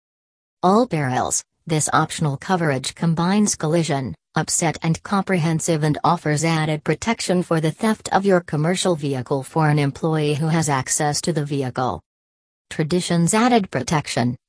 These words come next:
Tradition Mutual Insurance offers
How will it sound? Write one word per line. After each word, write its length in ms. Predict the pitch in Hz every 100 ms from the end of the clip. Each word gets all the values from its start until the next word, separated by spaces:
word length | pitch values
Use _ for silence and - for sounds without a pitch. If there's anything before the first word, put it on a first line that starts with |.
| _
Tradition 600 | - 156 180 - 160 147
Mutual 480 | 156 180 - 185 170
Insurance 600 | 165 165 - 208 156 -
offers 420 | - 180 156 147